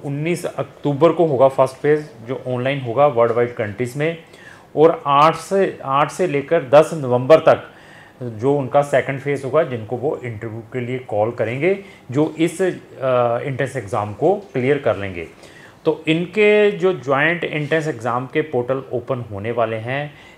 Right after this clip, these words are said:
चार सितंबर से लेकर ये चौदह सितंबर तक open रहेंगे। During that times हमारे पास जो भी case registered हैं उनको हम apply करेंगे इस joint entrance exam में,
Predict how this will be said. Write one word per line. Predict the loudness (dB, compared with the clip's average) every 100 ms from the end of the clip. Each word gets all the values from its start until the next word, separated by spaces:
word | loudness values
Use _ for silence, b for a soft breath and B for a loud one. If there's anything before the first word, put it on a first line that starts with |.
| -4
चार | 4 6 6
सितंबर | 2 0 0 -2 -2
से | -2 -6
लेकर | -6 0 2 0 -4 B B -10
ये | -10
चौदह | -6 -2 0
सितंबर | 0 -2 -4 -2 -2
तक | 0 -2 -2
open | -8 -6
रहेंगे। | -6 -6 -6 -2 -2 -4 B B -10
During | 0 2 2 2
that | 4 4 2 -4
times | -4 -4 -8 -10 -14 B B -6
हमारे | -4 -2 0 2 2
पास | 0 -2
जो | 0 -4
भी | -4
case | -4 -4 -4
registered | -6 -8 -8 -6 -6
हैं | -6 -8 -12 B B B -16 -8
उनको | -8 -4 -4
हम | -2 -4 -6
apply | -8 -10 -4 -4
करेंगे | -4 -6 -6 -4 -4
इस | -4 -10 -12 -10
joint | -8 -8 -6
entrance | -6 -6 -8 -14 -12 -12 -12
exam | -14 -10 -8 -8
में, | -10 -12